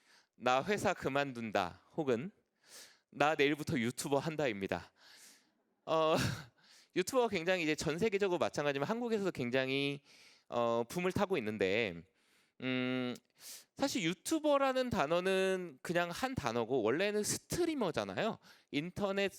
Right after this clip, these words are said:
방송, 인터넷 스트리밍으로 돈을 버는 사람들인데 우리 조직에 들어왔을 때 혹시 여러분 회사에서 정확한, 누가 유튜버를 한다고 했을 때 회사 다니면서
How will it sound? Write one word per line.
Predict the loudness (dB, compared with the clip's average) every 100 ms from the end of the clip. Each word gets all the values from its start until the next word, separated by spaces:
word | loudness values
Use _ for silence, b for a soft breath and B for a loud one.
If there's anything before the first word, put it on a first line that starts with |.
| -8
방송, | -6 -4 -4 -2
인터넷 | -2 -2 -2
스트리밍으로 | -4 -8 -6 -4 -2 -4
돈을 | -4 -2 0
버는 | 0 -2
사람들인데 | -2 -4 -2 -2 0 2 0 -6 B B B -8
우리 | -2 0
조직에 | 0 -2 -2 0 0 2 0
들어왔을 | 0 0 0 0 -4
때 | -2 0 0 -4 -10 _ _ B B B B -8
혹시 | -2 2
여러분 | 4 4 2 2
회사에서 | 0 0 0 0 0 -2 -6 b b b b b b
정확한, | 0 2 2 -2 -2 2 2 0 -8 -14 _ _ _ _
누가 | -6 0 2
유튜버를 | 0 -2 2 2 0
한다고 | -2 0 0
했을 | -2 -2
때 |
회사 | 0 0 -2
다니면서 | -2 -2 -2 -2 0 0 0 -4